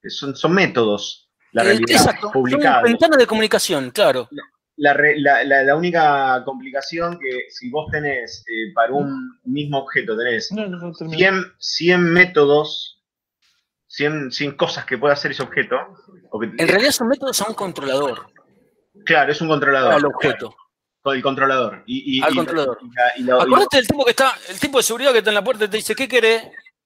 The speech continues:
Speaker 2: ¿Querés todos los clientes? Bueno, bancame". Todos los clientes, levanta todos los clientes, por nombre, listo. Levanta, toma un json con todos los clientes.
Speaker 1: Bien.
Speaker 2: Ese
Speaker 1: Sí.
Speaker 2: es el index de clientes.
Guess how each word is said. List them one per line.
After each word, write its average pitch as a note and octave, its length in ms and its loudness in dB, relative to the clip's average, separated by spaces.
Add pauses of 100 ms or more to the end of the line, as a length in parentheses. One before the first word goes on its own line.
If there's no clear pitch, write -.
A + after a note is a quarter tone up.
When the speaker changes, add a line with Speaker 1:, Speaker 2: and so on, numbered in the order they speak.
(1080)
Speaker 2:
¿Querés A3+ 180 -2
todos B3+ 140 2
los A#3 80 0
clientes? B3 580 -4
Bueno, G3+ 180 -4
bancame". F3+ 400 0 (1300)
Todos G#3 140 -2
los F#3+ 100 -2
clientes, D3 480 -4
levanta D#3+ 220 -6
todos F#3 120 -4
los E3+ 60 -6
clientes, F#3+ 240 -6 (260)
por F#3 120 -6
nombre, F#3 480 -4 (100)
listo. D#3+ 320 -12 (300)
Levanta, A3+ 360 -4
toma G3 300 2
un G#3 100 0
json G#3 360 0
con F3+ 100 0
todos F#3 140 0
los E3+ 100 -2
clientes. D#3+ 400 -4 (1400)
Speaker 1:
Bien. G#2+ 680 -2 (100)
Speaker 2:
Ese - 160 -2
Speaker 1:
Sí. - 60 4
Speaker 2:
es - 100 4
el G3+ 120 0
index G#3+ 240 2
de F#3+ 140 2
clientes. C#3 440 -2